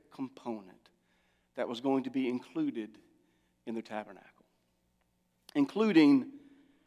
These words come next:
the lampstand. The lampstand was to be lit and maintained in the holy place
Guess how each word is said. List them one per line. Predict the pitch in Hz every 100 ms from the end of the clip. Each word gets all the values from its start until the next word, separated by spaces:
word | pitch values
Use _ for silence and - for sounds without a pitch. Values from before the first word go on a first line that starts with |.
| _ 135
the |
lampstand. | 127 120 - - - - _ _ _ _ _ _ _ _ _ -
The | 127
lampstand | 156 170 170 - 170 170
was | 156 156 151
to | 156
be | 139 147 139 - -
lit | - 156 196 196
and | 175 156
maintained | 156 156 151 165 180 196 190 175
in | 160 160
the | 139
holy | - 190 196 185
place | - 180 185 180 -